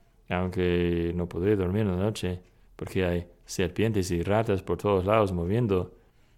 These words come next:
toda la noche". Hay, bueno, Dios aquí describe exactamente ese tipo de escenario, ¿no?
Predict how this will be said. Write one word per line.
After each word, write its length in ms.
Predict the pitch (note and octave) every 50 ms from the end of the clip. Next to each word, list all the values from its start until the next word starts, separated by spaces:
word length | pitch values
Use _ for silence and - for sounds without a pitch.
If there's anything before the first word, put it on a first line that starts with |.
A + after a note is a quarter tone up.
| _ _
toda 160 | - F#2+ F2+
la 80 | F2+ F2+
noche". 440 | F#2+ G#2 G#2 - F#2+ F2+ F2 F2 -
Hay, 440 | - F#2 F2+ F2+ F2+ F2 F2 F2 F2 - - - - _ - - _ _ - - _ _ _ _ - - _ _
bueno, 320 | - F#2+ F#2+ F#2+ F#2+ F#2+ F2+
Dios 320 | F2+ F#2+ G2 G2 F#2+ F2+
aquí 400 | F2+ F2 F2 F2 - A2+ A2+ G#2+
describe 560 | F#2+ F#2+ F2 F2+ - - A2+ B2 C3+ B2 G#2+
exactamente 1080 | G2 F2 - - - G2+ F2+ - - G#2+ G2+ G#2+ A2+ A2+ G2+ - - G2 G2+ - - - _ -
ese 180 | B2 A2+ -
tipo 300 | G#2+ - A2+ A2 A2 G#2+
de 80 | G2 F#2+
escenario, 500 | F2+ - - F2 G2 A#2+ E3 D#3 A2+ G2+
¿no? 220 | G#2+ D3 F3+ F3